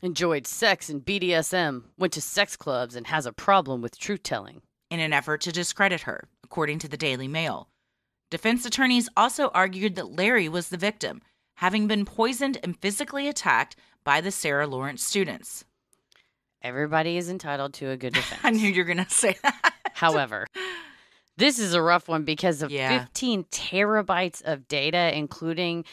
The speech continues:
Speaker 1: the videos. I will, I will, uh, extend my deepest sympathies to the defense attorneys here. I'm, if I'm not mistaken, they were appointed. They're appointed federal
Speaker 2: Yeah.
Speaker 1: defenders, which is a very difficult job.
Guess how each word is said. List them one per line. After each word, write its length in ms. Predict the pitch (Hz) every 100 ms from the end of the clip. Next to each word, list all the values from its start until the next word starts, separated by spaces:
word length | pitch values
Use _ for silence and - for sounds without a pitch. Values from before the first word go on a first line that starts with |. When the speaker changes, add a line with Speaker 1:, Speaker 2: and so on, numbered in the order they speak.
| - -
Speaker 1:
the 100 | 170
videos. 400 | 175 185 175 170 _ -
I 160 | 165 165
will, 260 | 147 131 - -
I 280 | 147 147 151
will, 360 | 143 139 131
uh, 360 | 135 131 120 113 _ _ _ _ -
extend 720 | 170 - - 202 208 214 160
my 200 | 170 143
deepest 440 | 120 165 170 160
sympathies 480 | 165 151 165 175 170
to 80 | 175
the 120 | 160
defense 260 | 156 156 -
attorneys 260 | 165 165
here. 220 | - 175 165
I'm, 300 | 147 143 131
if 140 | 156 143
I'm 100 | 143
not 240 | 165 143 -
mistaken, 540 | 170 - 156 160 156
they 100 | 143
were 160 | 143 151
appointed. 480 | - 160 127 139 143
They're 120 | 135
appointed 400 | 131 151 147 151
federal 320 | 156 147 147
Speaker 2:
Yeah. 140 | 151 127
Speaker 1:
defenders, 340 | 113 139 139
which 140 | 131
is 120 | 139 139
a 60 |
very 300 | 127 131 151
difficult 340 | 160 - 143 127
job. 300 | 139 131